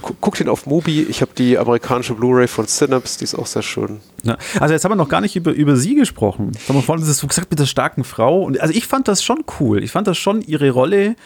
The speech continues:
Speaker 2: Ich meine, klar, es gab so dieses paar, so ein paar kle-, kleine Klischees, dass sie doch sehr,
Speaker 1: Ja, so, mhm.
Speaker 2: sehr weinerlich oder sehr, ja,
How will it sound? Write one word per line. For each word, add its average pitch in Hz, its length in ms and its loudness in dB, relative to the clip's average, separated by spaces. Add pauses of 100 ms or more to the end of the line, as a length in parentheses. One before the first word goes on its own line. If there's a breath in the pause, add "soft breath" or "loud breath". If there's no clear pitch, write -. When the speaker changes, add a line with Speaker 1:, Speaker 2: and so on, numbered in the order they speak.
(240 loud breath)
Speaker 2:
Ich 151 60 -2
meine, 160 100 4
klar, 151 160 0
es 127 100 -2
gab - 160 2
so 156 120 2
dieses 123 260 -2
paar, 135 480 2
so - 80 -6
ein 113 60 -6
paar 120 160 2
kle-, 120 220 -2
kleine 120 200 0
Klischees, 110 420 0
dass 107 120 -2
sie 107 80 -6
doch 117 120 -2
sehr, 120 200 0
Speaker 1:
Ja, 127 100 6
so, 120 60 2
mhm. 123 480 -10
Speaker 2:
sehr 120 280 0
weinerlich 160 840 2
oder 120 160 4
sehr, 135 340 2 (840 loud breath)
ja, 123 320 -2